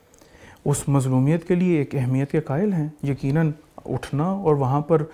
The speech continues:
اپنی آواز کو بلند کرنا، وہاں کے لوگوں کے بارے میں دنیا تک ان کی پیغام کو پہنچانا، ان کی آواز کو پہنچانا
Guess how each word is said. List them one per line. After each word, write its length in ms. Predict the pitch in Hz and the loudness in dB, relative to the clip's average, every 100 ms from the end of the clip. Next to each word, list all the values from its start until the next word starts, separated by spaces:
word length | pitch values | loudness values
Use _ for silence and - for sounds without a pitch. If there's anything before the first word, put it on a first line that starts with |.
| - - - | -14 -18 -6
اپنی 260 | 131 151 139 | -4 0 0
آواز 260 | 127 143 | 2 0
کو 100 | - | -2
بلند 300 | 143 123 143 | -2 0 -2
کرنا، 280 | 165 170 180 202 - | -2 -2 -4 -6 -8
وہاں 220 | 131 123 | -4 -2
کے 120 | 143 147 | -2 -2
لوگوں 320 | 135 139 156 | -2 -2 -2
کے 140 | 160 | -2
بارے 260 | 135 131 147 | -2 -2 0
میں 180 | 160 151 - - - | 0 0 -4 -20 -12
دنیا 400 | 127 127 147 208 | -2 2 4 4
تک 240 | 226 208 202 | 2 -2 -2
ان 120 | 185 | -4
کی 180 | 180 175 | 0 0
پیغام 400 | 156 131 135 160 | 2 0 0 -2
کو 100 | 180 | -4
پہنچانا، 500 | - 143 - 151 170 | -6 -6 -4 -2 0
ان 140 | 165 | -2
کی 160 | 156 147 | 0 0
آواز 280 | 135 147 - | 2 0 -2
کو 100 | 165 | -6
پہنچانا 480 | 165 147 139 147 | -4 -2 -2 -2